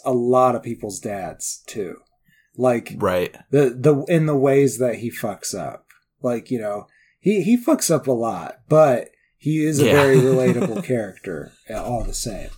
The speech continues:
Speaker 2: But when he, yeah, when he fucks up, he fucks up in the intention of doing good.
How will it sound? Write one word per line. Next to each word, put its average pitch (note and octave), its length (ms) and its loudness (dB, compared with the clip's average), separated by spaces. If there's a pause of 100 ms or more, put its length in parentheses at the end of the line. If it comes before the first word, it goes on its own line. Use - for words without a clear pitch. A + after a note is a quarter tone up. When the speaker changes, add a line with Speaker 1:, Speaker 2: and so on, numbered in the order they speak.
Speaker 2:
But D#3+ 120 2
when D#3+ 140 0
he, D#3+ 80 0
yeah, D3 180 2
when A#2 160 0
he C3+ 120 0
fucks C#3 380 0
up, C3 200 -2
he B2 180 -2
fucks B2 400 -2
up A#2+ 320 0
in A#2 160 -2
the A2+ 120 0
intention G#2 720 0
of F#2 180 -2
doing F2+ 360 -4
good. D#2 340 -2